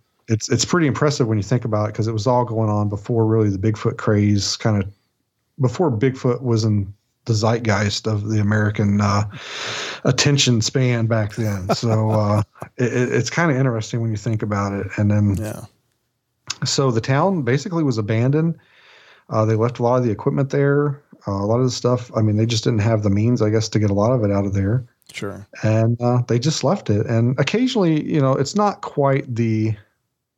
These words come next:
Speaker 1: the, uh, no man's land that a lot of people portray it to be. People do go in there occasionally and hunt. Um,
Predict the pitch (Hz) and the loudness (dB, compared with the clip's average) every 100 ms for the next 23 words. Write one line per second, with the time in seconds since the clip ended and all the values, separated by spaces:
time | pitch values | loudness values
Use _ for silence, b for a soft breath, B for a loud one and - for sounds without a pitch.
0 | _ _ _ _ _ _ _ _ _ _ | _ _ _ _ _ _ _ _ _ _
1 | _ _ - 117 113 107 104 98 107 131 | _ _ -4 0 2 2 0 -2 0 2
2 | 151 139 127 113 120 120 113 113 _ - | 4 4 2 0 0 0 -2 -6 _ -6
3 | 117 120 117 117 131 120 120 - 123 117 | -2 0 0 0 -2 0 -4 0 0 2
4 | 117 110 113 113 160 156 123 120 123 120 | 0 2 2 2 -2 -2 -2 0 0 0
5 | 117 117 113 113 117 107 117 113 90 120 | 0 2 0 0 -2 0 0 0 0 0
6 | 110 110 - B B B 101 98 95 92 | 0 -2 -10 B B B -4 0 0 2
7 | 101 101 | 0 -2